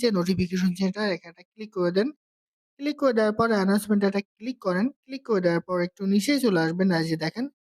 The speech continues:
শেয়ার সুইট, শেয়ার লাভ, invite your loved ones and earn a share of two point five million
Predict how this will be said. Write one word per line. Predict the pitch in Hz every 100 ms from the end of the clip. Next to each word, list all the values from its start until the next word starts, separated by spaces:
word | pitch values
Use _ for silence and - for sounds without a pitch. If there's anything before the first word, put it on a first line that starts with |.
| _ -
শেয়ার | 208 208 226 233
সুইট, | 220 202 220 226 -
শেয়ার | 190 180 170 180
লাভ, | 202 220 214 196
invite | 170 180 175 170
your | 170 160 180
loved | 214 214 208 208
ones | 240 240 180
and | 156 160
earn | 180 190
a | 190
share | 185 180 208
of | 262 - _ _ _ _ _
two | 277 294 -
point | 262 247 254 -
five | 226 226 214 202
million | 202 208 208 208